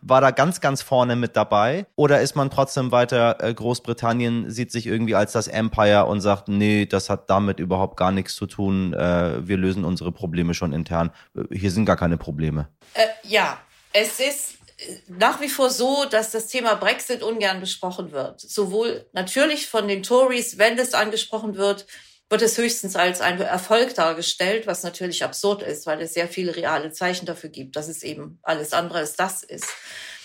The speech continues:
Speaker 2: Aber auch von Labour. Labour ist sehr vorsichtig in der Frage. Labour möchte natürlich nicht die Wähl-, die Wähler verprellen, die vor allem im Norden Englands für den Brexit gestimmt hatten und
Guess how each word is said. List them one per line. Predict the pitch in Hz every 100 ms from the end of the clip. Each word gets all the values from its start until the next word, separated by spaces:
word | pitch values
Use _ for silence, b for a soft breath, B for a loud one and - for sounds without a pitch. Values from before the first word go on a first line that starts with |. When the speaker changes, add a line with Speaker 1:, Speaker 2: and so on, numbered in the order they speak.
| B -
Speaker 2:
Aber | 208 269 269
auch | 330
von | - 233
Labour. | 214 220 240 202
Labour | 208 220
ist | 226 -
sehr | 226
vorsichtig | - 226 214 - 185 165
in | -
der | 156
Frage. | - - - - 156
Labour | 185 196 202
möchte | 208 - 220
natürlich | 202 202 214 208 202
nicht | 226 - -
die | 214
Wähl-, | 190 208 220 202
die | 196 185
Wähler | 202 220 214
verprellen, | 208 196 - 190 196 214 220 220 B B B _ 208
die | 196
vor | 208 156
allem | 190 202
im | 196 196
Norden | 180 196 190 202 190
Englands | 190 190 190 185 185 - 185
für | - 226
den | 208
Brexit | 190 190 208 190
gestimmt | 190 - 196 196 190
hatten | 185 185 180 175
und | - 175 165 170 - -